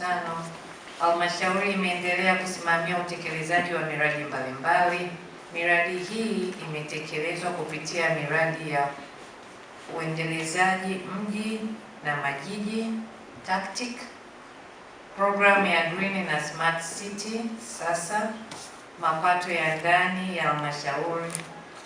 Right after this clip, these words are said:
na ruzuku kutoka serikali kuu. Ni jumla ya bilioni arobaini na tatu. Taarifa za matukio mbalimbali kwa kipindi cha robo ya pili. Mheshimiwa Mwenyekiti,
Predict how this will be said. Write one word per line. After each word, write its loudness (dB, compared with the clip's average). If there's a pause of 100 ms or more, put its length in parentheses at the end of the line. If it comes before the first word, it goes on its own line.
na 6
ruzuku -2
kutoka 2
serikali -6
kuu. -10 (600)
Ni -6
jumla 4
ya 2
bilioni -2 (280)
arobaini -4
na -6
tatu. -6 (260)
Taarifa 6
za 2
matukio 0
mbalimbali 2
kwa -2
kipindi -4
cha 0
robo -2
ya -4
pili. -2 (760)
Mheshimiwa 0
Mwenyekiti, -4